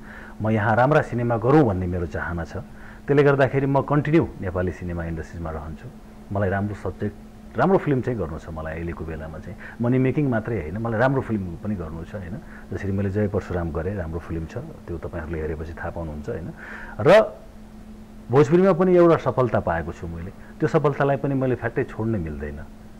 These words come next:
त्यहाँनिर पनि मैले काम गर्ने हो र म सम्भवतः जुन अघि तपाईँले भनेको कुरा, नेपाली सिनेमाको जुन व्यवसायलाई बढाउने कुरा, मार्केटलाई बढाउने कुरा, एउटा जुन सम्भावना मैले बाटो एउटा खोलेर आएको छु, त्यो बाटोलाई म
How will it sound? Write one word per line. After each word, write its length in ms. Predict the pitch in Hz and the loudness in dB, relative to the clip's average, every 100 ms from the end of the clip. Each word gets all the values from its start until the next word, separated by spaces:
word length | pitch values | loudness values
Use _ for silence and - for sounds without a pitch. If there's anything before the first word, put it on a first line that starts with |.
| - - | -16 -6
त्यहाँनिर 340 | 117 120 120 | -2 0 0
पनि 180 | 113 123 | -2 -2
मैले 280 | 101 92 - - - - - - - | -2 -4 -6 -12 -20 -20 -20 -12 -4
काम 180 | 101 | -2
गर्ने 220 | 90 90 92 | -2 -2 -2
हो 60 | |
र 120 | 123 127 | -2 0
म 220 | 131 135 | 4 2
सम्भवतः 500 | 123 117 120 110 117 | 2 0 0 0 0
जुन 300 | 113 117 113 107 65 67 | 0 0 -4 -4 -8 -6
अघि 200 | 120 117 | -2 0
तपाईँले 340 | 113 104 104 | 0 2 2
भनेको 340 | 80 76 78 80 | 0 -4 -6 -8
कुरा, 260 | 82 80 80 - - - 113 | -6 -8 -8 -14 -18 -14 -8
नेपाली 420 | 101 107 110 92 | 0 2 2 0
सिनेमाको 600 | - 98 98 95 90 95 | -4 -2 0 -2 -2 -4
जुन 140 | 90 90 | -4 -2
व्यवसायलाई 500 | 95 - 101 92 87 | -2 -2 -4 -4 -4
बढाउने 340 | 87 85 82 | -4 -4 -6
कुरा, 200 | 73 80 | -6 -6
मार्केटलाई 380 | 92 101 110 101 | -4 -4 -2 0
बढाउने 320 | 98 98 95 | 0 -2 -4
कुरा, 240 | 92 95 - - - | -4 -4 -6 -12 -10
एउटा 140 | 110 117 | -2 0
जुन 140 | 131 | 0
सम्भावना 500 | 123 131 135 147 147 | 0 2 6 8 6
मैले 280 | 131 123 110 | 4 4 4
बाटो 300 | 98 101 110 | 4 2 2
एउटा 180 | 101 98 | 2 0
खोलेर 300 | - 117 104 | 2 2 4
आएको 220 | 90 87 | 2 -2
छु, 100 | 107 | -4
त्यो 120 | 127 | -2
बाटोलाई 340 | 127 123 127 | 0 0 0
म 100 | 127 | 0